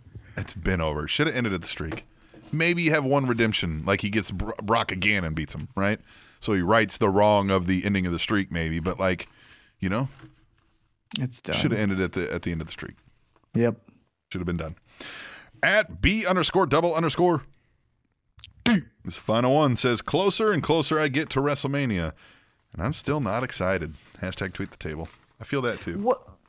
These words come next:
Speaker 2: well, but here's the, the point I wanna make about that is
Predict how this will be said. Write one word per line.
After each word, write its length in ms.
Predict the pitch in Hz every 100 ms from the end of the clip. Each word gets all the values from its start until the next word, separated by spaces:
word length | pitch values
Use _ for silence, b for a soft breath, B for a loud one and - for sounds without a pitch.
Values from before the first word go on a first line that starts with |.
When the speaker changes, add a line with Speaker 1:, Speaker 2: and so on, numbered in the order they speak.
| _
Speaker 2:
well, 500 | 226 247 247 240 233
but 200 | 208 214 208
here's 380 | 208 254 214
the, 400 | 180 165 165 120 - 87 151
the 220 | 156 135
point 340 | - 160 143
I 80 | 135
wanna 160 | 135 127
make 220 | 127 123
about 340 | 117 113 113
that 280 | 110 95 - -
is 340 | 185 175 147